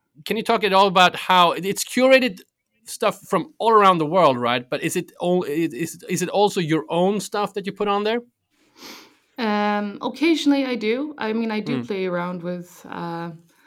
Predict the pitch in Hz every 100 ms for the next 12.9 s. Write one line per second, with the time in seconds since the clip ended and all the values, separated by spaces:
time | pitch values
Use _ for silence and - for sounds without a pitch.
0 | _ _ _ 180 180 170 170 - 180 170
1 | 170 170 196 185 185 180 175 175 170 170
2 | 170 170 165 170 190 175 170 - 180 175
3 | 175 180 175 180 - 175 180 190 - 220
4 | 247 214 175 175 175 170 202 202 - 170
5 | 156 - - - 170 - - - 175 175
6 | 175 175 170 170 175 175 - 196 220 240
7 | 226 208 185 170 170 170 165 170 175 170
8 | 156 - - - 196 175 185 170 180 180
9 | - - - - _ - 127 98 87 85
10 | 185 - 170 175 175 _ _ _ _ _
11 | _ _ _ _ - 190 185 180 170 175
12 | - - 175 180 170 170 170 175